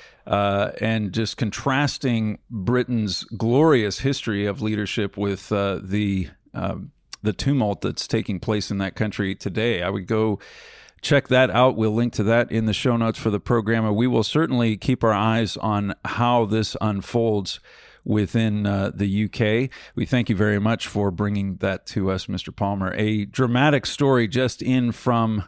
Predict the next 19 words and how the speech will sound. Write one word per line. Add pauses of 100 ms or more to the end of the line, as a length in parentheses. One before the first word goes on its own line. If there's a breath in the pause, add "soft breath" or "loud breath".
(120)
Japan,
where
former
Prime
Minister
Shinzo
Abe
has
just
been
assassinated. (400 loud breath)
For
this
story,
we'll
go
to
Jeremiah
Jacques.